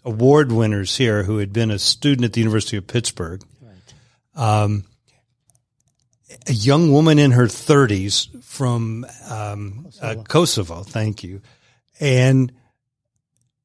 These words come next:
Speaker 1: she went to university. Then she went back to law school at, uh, the University of Pittsburgh, and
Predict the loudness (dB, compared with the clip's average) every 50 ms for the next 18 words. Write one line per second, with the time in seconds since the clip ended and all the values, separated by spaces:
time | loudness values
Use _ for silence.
0 | _ _ _ _ _ _ _ _ _ _ -8 -4 -4 -2 -2 -2 -2 0 0 -2
1 | -2 -2 -2 -2 -2 -2 -2 -2 -2 -2 -4 -6 -4 -4 -4 -4 -4 -4 -4 -4
2 | -4 -4 -4 -4 -4 -4 -4 -4 -6 -6 -8 -10 -6 -4 0 2 2 2 2 0
3 | -2 -2 -4 -6 -6 -6 -8 -12 -14 -16 _ _ _ _ _ _ -20 -20 _ _
4 | _ _ -6 -4 -4 -2 -4 -6 -8 -6 -4 -2 0 0 0 -2 -2 -2 -2 -2
5 | 0 0 -2 -2 -4 -6 -8 -8 -8 -8 -8 -8 -8 -8 -8 -8 -8 -6 -2 0
6 | 0 0 0 -2